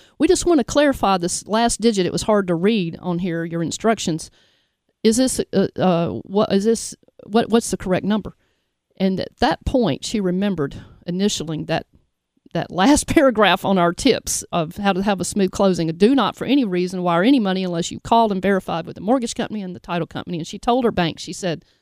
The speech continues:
"Hold the phone. Uh, I need to call my mortgage company and my title company." And the bank, kudos to the bank, said, "Would you prefer to do a cashier's check?" And she said, "Yes, I would."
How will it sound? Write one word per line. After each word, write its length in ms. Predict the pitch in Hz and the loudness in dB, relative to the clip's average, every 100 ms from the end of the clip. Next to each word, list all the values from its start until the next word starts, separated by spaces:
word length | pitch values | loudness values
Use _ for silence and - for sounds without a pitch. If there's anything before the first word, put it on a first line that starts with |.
| _ 233 | _ -2
"Hold 140 | 240 | -2
the 40 | |
phone. 280 | - 170 - - _ _ _ _ _ _ _ _ _ _ _ _ _ _ _ 202 | 0 -2 -2 -8 _ _ _ _ _ _ _ _ _ _ _ _ _ _ _ 2
Uh, 360 | 190 180 156 | 4 4 2
I 120 | - 233 | 2 2
need 140 | 247 | 2
to 60 | 214 | 2
call 200 | 226 202 | 2 2
my 120 | 175 | 0
mortgage 400 | 190 214 202 - | 0 -2 -4 -6
company 340 | 214 - 196 | -6 -4 -4
and 120 | 175 | -2
my 100 | 165 | -6
title 300 | 156 190 170 143 | -8 -4 -4 -4
company." 400 | 170 - 165 - | -8 -10 -12 -6
And 180 | 196 175 | -2 -2
the 40 | |
bank, 540 | 170 220 311 - - - - - _ - | 0 0 0 0 -8 -20 -20 -20 _ -2
kudos 360 | 202 165 170 | 0 0 -4
to 60 | - | -6
the 80 | 156 | -8
bank, 220 | 143 - _ _ _ | -8 -10 _ _ _
said, 300 | - 185 180 | -4 0 2
"Would 160 | 185 185 | 2 2
you 120 | 233 | 0
prefer 400 | - 175 - 202 | 0 -2 2 2
to 80 | 175 | 2
do 200 | 170 180 | 2 2
a 60 | - | 0
cashier's 580 | - 170 - 190 147 | -2 -2 0 0 -2
check?" 240 | - 143 - | -4 -6 -4
And 120 | 175 | -6
she 160 | - 185 | -6 -8
said, 300 | - 175 160 | -4 -4 -4
"Yes, 360 | 175 254 320 | 0 0 2
I 100 | 285 | 0
would." 420 | 285 254 143 - | 2 2 0 -2